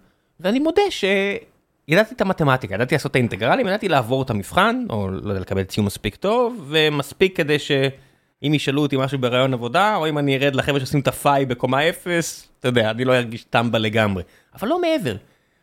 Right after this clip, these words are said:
ורק לאחר מכן, אתה יודע, שאני ראיתי את זה ב, ב, אתה יודע, סרטוני שעה וחצי של יוטיוב, שמה זה לעומת סמסטר, שאתה יודע, כזה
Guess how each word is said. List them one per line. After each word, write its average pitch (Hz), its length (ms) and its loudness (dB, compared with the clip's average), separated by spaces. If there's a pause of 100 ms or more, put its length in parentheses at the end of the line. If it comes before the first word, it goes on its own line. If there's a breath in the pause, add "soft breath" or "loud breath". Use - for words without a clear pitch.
(120)
ורק 123 280 -2
לאחר 320 360 0
מכן, 220 180 0
אתה - 160 -6
יודע, 156 60 0
שאני 120 180 -2
ראיתי 151 220 2
את 190 60 -4
זה 170 100 0
ב, 127 200 2 (220)
ב, 113 60 -2 (260)
אתה 120 100 -6
יודע, 156 100 2 (520 loud breath)
סרטוני 180 420 0
שעה 190 360 2
וחצי 175 300 -2
של 131 160 0
יוטיוב, 107 240 0
שמה 135 200 0
זה 151 120 -2
לעומת 123 240 0
סמסטר, 110 640 -2 (100)
שאתה - 120 -10
יודע, 120 120 4
כזה 110 440 0